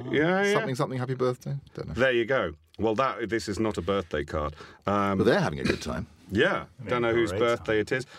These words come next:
Speaker 1: Someone has brought in a plate of flowers or oysters. Um, but really, uh, I, I was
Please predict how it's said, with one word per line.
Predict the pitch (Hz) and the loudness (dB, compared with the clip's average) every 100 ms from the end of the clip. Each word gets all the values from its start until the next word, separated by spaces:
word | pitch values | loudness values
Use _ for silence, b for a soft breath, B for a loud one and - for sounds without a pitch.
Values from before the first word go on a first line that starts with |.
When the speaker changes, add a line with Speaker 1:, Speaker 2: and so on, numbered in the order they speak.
| B | B
Speaker 1:
Someone | - 139 143 147 | -4 0 0 0
has | 139 | -2
brought | - 147 143 | -2 -2 0
in | 147 | 0
a | 139 | 0
plate | - 156 151 131 | -2 -2 -2 0
of | 127 123 - - - | -2 -2 -6 -20 -18
flowers | - 120 113 104 - | -4 0 0 0 -2
or | 87 82 - | -4 -2 -4
oysters. | 73 71 - 71 69 - - B B B B B | -4 -4 -8 -10 -10 -14 -16 B B B B B
Um, | 120 120 123 123 123 120 107 | 4 6 4 4 2 0 0
but | 131 | 0
really, | 127 135 175 165 110 95 90 78 - | 2 2 4 2 2 0 0 -2 -2
uh, | 92 90 90 90 85 - 98 - | 0 2 2 2 0 -6 -6 -4
I, | 95 87 - | -4 -2 0
I | |
was | 104 87 | 0 0